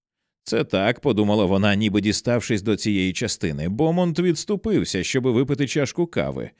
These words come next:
Аж тут вступив Джордж Старк і написав цю сцену,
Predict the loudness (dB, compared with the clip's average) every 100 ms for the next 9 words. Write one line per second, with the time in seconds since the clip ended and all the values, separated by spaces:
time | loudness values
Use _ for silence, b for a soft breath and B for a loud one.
0 | _ _ -2 -2 2 0 0 -2 0 2
1 | 2 2 0 0 -6 -4 0 2 2 0
2 | 2 0 0 0 0 0 -2 -2 -2 -2
3 | -2 -6